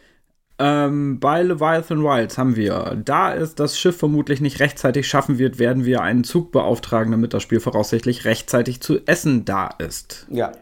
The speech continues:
Speaker 1: Genau,
Speaker 2: Der Zug und
Speaker 1: da
Speaker 2: nichts
Speaker 1: gab's
Speaker 2: sind
Speaker 1: eine
Speaker 2: Freunde.
Speaker 1: kleine Verzögerung.
Speaker 2: <laughs>
Speaker 1: Genau, es gab da so eine kleine Verzögerung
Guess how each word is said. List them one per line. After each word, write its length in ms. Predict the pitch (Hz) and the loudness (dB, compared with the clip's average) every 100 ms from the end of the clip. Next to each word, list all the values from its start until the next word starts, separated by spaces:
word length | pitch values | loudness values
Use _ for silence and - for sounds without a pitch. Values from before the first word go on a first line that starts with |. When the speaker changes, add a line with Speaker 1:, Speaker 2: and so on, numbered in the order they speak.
| - | -2
Speaker 1:
Genau, 200 | 120 123 | 0 2
Speaker 2:
Der 40 | |
Zug 140 | 101 240 | 2 2
und 80 | 214 | 2
Speaker 1:
da 40 | |
Speaker 2:
nichts 120 | 208 | 4
Speaker 1:
gab's 120 | 180 170 | 2 2
Speaker 2:
sind 100 | 131 | 2
Speaker 1:
eine 80 | |
Speaker 2:
Freunde. 160 | 123 120 | 2 2
Speaker 1:
kleine 320 | 139 147 175 | 0 2 0
Verzögerung. 1000 | 170 147 - 151 151 147 151 185 247 - - | -2 -4 -2 0 0 0 0 2 0 -2 -14
Speaker 2:
<laughs> 40 | - - - _ _ _ _ _ _ _ _ _ _ - | -20 -20 -20 _ _ _ _ _ _ _ _ _ _ -4
Speaker 1:
Genau, 220 | 123 117 | 0 0
es 140 | 117 | 2
gab 160 | 139 139 | 0 2
da 100 | 139 | 2
so 120 | 127 | 2
eine 120 | 127 | 0
kleine 400 | 123 - 139 165 | -2 0 0 0
Verzögerung 1040 | 160 139 - 156 170 170 175 190 233 262 | 0 -4 0 0 0 0 0 2 2 0